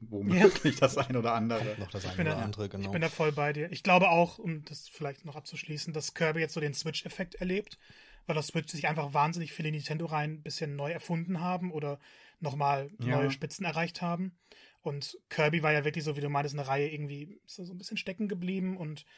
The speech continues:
Speaker 2: ich fand den letzten Wii-Teil halt auch nicht so, äh, den letzten Switch-Teil jetzt auch nicht so toll, weil es halt wieder so das war, was man kannte, mit dieser Freundesmechanik irgendwie.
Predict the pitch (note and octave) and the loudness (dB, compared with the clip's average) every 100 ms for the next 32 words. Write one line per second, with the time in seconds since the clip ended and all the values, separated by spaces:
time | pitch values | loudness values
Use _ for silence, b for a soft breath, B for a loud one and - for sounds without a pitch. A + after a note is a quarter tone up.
0 | B B B - E3 E3 E3+ E3+ - E3 | B B B -2 0 4 2 2 0 -2
1 | E3+ F3 F#3 D#3+ E3+ D#3 D3+ F#3 - - | -2 0 0 0 -4 -8 -6 -8 -8 -10
2 | E3+ E3+ D3+ C#3+ C#3 D3 D3 - D#3+ - | -8 -4 -2 -2 -2 -6 -6 -6 -6 -8
3 | - C#3 C#3+ D3 D3+ - - D3+ F3 F#3+ | -6 -6 -4 -8 -8 -8 -6 -2 0 0
4 | G#3 A3 A#3+ - - G3 G#3 A#3 F3 D#3+ | -2 -4 -10 -16 -6 -2 -2 -2 -2 -2
5 | D#3+ D#3+ E3 D#3+ D#3 D#3+ - E3+ D#3 C#3+ | 0 0 0 0 -2 -4 -2 -4 -4 -8
6 | - G3 G#3+ G3 D#3+ D#3 D3+ D3+ B B | -4 -2 -2 -4 -6 -8 -10 -10 B B
7 | B B B B - E3 F3+ G#3 - F#3 | B B B B -4 2 4 2 -2 -4
8 | F#3+ F#3 F#3+ - E3+ E3+ E3 E3 E3 | -2 0 -2 -4 -4 -4 -4 -6 -10